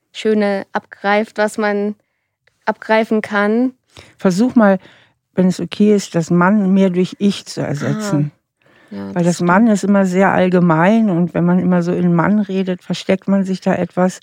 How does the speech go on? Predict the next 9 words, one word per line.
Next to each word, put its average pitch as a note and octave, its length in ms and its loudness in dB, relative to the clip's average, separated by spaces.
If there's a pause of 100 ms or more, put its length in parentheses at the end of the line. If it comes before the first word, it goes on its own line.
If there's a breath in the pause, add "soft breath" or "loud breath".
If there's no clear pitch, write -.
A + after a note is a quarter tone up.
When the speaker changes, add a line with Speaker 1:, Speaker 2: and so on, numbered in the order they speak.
(460 loud breath)
Speaker 2:
Aber F3+ 220 0
wir F3+ 120 2
reden F#3+ 180 2
ja F#3 100 2
von F3+ 240 -2
dir, D#3+ 280 0
also E3+ 240 -8
versuch F3+ 300 -4
mal F3 340 -4